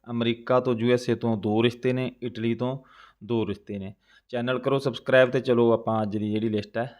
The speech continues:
ਸਟਾਰਟ ਕਰੀਏ। ਪਹਿਲਾ ਰਿਸ਼ਤਾ ਕੁੜੀ ਦਾ ਜੀ, ਨਾਮ ਕੌਰ, ਰਾਮਪੁਰਾ ਫੂਲ, ਜ਼ਿਲ੍ਹਾ ਬਠਿੰਡਾ ਤੋਂ ਕੁੜੀ ਬਿਲੋਂਗ ਕਰਦੀ ਹੈ। ਪੜ੍ਹਾਈ ਬੀ ਸੀ ਏ, ਪੀ ਜੀ ਡੀ ਸੀ, ਆਈਲੈਟਸ ਦੇ ਵਿੱਚੋਂ ਛੇ ਬੈਂਡ ਨੇ।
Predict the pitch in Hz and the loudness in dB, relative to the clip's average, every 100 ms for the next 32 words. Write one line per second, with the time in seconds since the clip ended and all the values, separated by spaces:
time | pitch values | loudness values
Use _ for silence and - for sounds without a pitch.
0 | _ _ - 117 104 110 107 107 117 135 | _ _ -4 -2 -2 -2 -4 2 6 6
1 | 139 139 135 131 127 123 120 123 135 135 | 6 4 4 4 4 0 4 6 6 6
2 | 139 113 113 120 117 123 123 - - 117 | 2 4 4 4 6 6 6 2 -12 -8
3 | 113 98 110 107 110 110 107 113 98 - | -8 -2 -2 0 -2 -2 0 0 0 -2
4 | 104 101 98 101 95 98 98 107 104 107 | -2 -2 -2 -4 -2 -2 -2 -2 -2 -4
5 | 110 110 101 98 98 - 113 113 113 110 | 0 -2 -2 -6 -8 -6 -2 -2 -2 -4
6 | 101 101 107 104 113 107 110 110 - 110 | -6 -6 -6 -6 -2 -2 0 -2 -4 -8
7 | 101 101 101 - 104 117 120 117 117 | -8 -8 -10 -6 -4 -2 -2 -2 -2